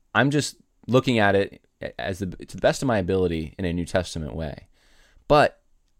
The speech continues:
at the same time, I can see a richness in Western Christian traditions because of what I just said, because they've had time to produce great works of art and, uh,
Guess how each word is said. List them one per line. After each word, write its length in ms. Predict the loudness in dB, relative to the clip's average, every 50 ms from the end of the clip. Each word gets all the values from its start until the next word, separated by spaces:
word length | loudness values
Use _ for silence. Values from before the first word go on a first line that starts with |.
| _ _ _ _
at 120 | -16 -14 -10
the 60 | -6
same 260 | -4 -4 -2 -2 -4
time, 360 | -4 -6 -6 -6 -6 -6 -8 -8
I 60 | -10
can 160 | -10 -10 -12 -12
see 340 | -12 -10 -8 -6 -6 -6
a 60 | -6 -6
richness 760 | -4 -4 -4 -4 -4 -6 -8 -10 -10 -10 -10 -12 -14 -16 -18 _ _ _ _ _ -6
in 280 | -4 -2 -2 -2 -2 -4 -8 -10
Western 800 | -14 -6 0 2 2 2 2 -2 -6 -6 -6 -4 -6 -8 -10 -12 _ _
Christian 340 | -8 -8 -6 -6 -8 -10 -8
traditions 680 | -6 -4 -4 -4 -4 -6 -8 -12 -16 -16 -20 -20 -20 _ _ _
because 280 | -8 -6 0 0 0 2
of 60 | 2
what 120 | 2 2 2
I 60 | 2
just 160 | 0 -4 -6
said, 260 | -6 -8 -8 -8 -10 -12 _ _ _ _ _ _ _ _ _ -8
because 300 | -6 -2 0 0 0 0
they've 120 | 0 0
had 200 | 0 0 0 0
time 400 | -2 -6 -6 -6 -6 -8 -10 -12 -14 -20 _ _
to 300 | -8 -4 -2 -2 -2 -2
produce 380 | -2 -4 -4 -2 -2 -2 -4 -4
great 240 | -4 -4 -4 -2 -2
works 300 | -4 -4 -6 -6 -10 -10
of 100 | -6 -6
art 340 | -6 -6 -6 -8 -12 -18 -16 -12
and, 300 | -10 -8 -8 -8 -10 -12 -14 _ _ _ _ _ _ _ _ _ _ _
uh, 300 | -8 -8 -6 -6 -8 -8